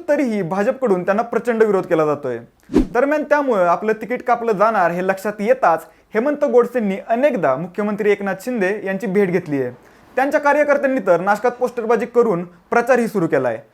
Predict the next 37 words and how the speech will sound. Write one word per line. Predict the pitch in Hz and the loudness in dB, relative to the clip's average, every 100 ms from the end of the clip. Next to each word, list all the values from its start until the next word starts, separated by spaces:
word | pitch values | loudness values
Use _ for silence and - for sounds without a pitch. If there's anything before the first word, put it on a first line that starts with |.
| _ _ | _ _
पण | 285 302 | 0 2
तरीही | 330 330 247 220 | 2 4 2 2
त्यांना | 240 226 247 | 0 2 0
असलेला | 240 247 247 | 0 2 2
विरोध | 226 269 269 | 2 0 2
कमी | 269 262 | 2 2
करण्यास | 262 220 156 165 - | 2 2 0 -2 -6
भाजपचे | 143 185 190 - 262 | -6 0 0 0 0
कार्यकर्ते | 233 202 208 202 165 175 | 2 2 -2 -4 -4 -2
तयार | 180 165 160 | 4 4 2
नाहीत. | 143 131 120 _ _ _ _ _ | -4 -8 -12 _ _ _ _ _
हेमंत | 240 302 320 | -2 0 0
गोडसेंना | 320 294 294 277 277 | 0 0 0 0 2
उमेदवारी | 254 254 247 | 2 4 4
दिल्यास | 196 190 254 180 175 | 2 0 2 2 0
भाजप | 165 190 226 247 | -6 -2 -2 0
पदाधिकाऱ्यांनी | 262 208 214 220 208 208 226 | -2 0 0 2 2 2 0
राजीनामा | 202 185 208 214 226 | 2 2 0 0 0
देण्याचा | 196 196 220 202 | 0 2 0 0
इशारा | 214 185 165 | -2 0 2
दिला | 151 139 | 0 -2
आहे. | 131 120 123 _ _ | -6 -10 -16 _ _
त्यातच | 247 285 311 | 0 2 2
आता | 190 196 196 | 0 2 2
नाशिकची | 214 220 254 - | 0 -2 -4 -4
जागा | 226 233 220 | 2 4 4
ही | 165 165 | 0 0
राष्ट्रवादीला | 190 - 247 247 262 | -2 2 4 4 4
जाणार | 254 240 233 | 2 2 -2
असून | 220 156 156 | -2 -4 -4
त्या | 196 | -2
ठिकाणी | 220 240 220 185 - | -2 0 -2 -2 -4
छगन | 202 226 | 0 0
भुजबळ | 202 202 214 143 - - _ | 0 0 2 2 0 -16 _
हे | 247 | 0
निवडणूक | 277 277 254 269 | 2 2 0 2
लढवतील | 247 262 208 180 | 4 4 2 -4